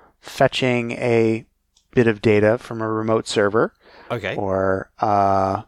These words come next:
Speaker 1: you know, performing a database query or even reading a file.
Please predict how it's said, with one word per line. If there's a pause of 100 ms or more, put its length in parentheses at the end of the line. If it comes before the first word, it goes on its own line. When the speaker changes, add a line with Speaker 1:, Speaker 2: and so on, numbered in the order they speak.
(340)
Speaker 1:
you
know,
performing
a
database
query
or
even
reading
a
file.